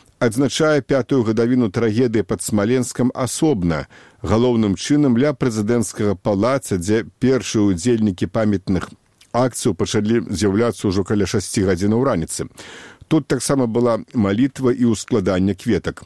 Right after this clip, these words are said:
Скончацца жалобныя мерапрыемствы маршам да прэзідэнцкага палаца і выступленнем Яраслава Качынска пад мурамі палаца каля дзевяці гадзінаў вечара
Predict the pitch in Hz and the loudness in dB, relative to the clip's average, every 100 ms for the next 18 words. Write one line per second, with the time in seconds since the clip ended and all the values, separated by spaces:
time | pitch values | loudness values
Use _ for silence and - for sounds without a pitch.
0 | _ - - - - - 156 147 139 - | _ -20 -20 -18 -8 0 0 0 -2 0
1 | 135 104 117 127 120 113 113 107 98 120 | 0 2 2 2 2 2 2 2 -2 0
2 | 120 123 - - 104 101 123 127 - 117 | 0 0 -2 0 2 2 2 -2 -2 -2
3 | 95 101 90 104 92 92 110 107 - 101 | 0 -2 0 -2 0 0 0 0 -2 -2
4 | 87 - 95 131 143 - 139 151 143 127 | -2 -2 0 0 -2 -2 0 2 0 -2
5 | - 98 113 120 117 107 104 - 113 107 | -4 0 2 4 4 2 0 0 0 0
6 | 95 92 - 139 - 131 98 110 104 107 | -2 -4 0 0 0 -2 0 0 2 2
7 | 107 110 95 104 104 92 98 104 95 92 | 2 0 0 0 -2 -2 -4 0 0 2
8 | 95 101 92 90 85 98 143 151 143 | 0 0 0 0 0 0 0 0 0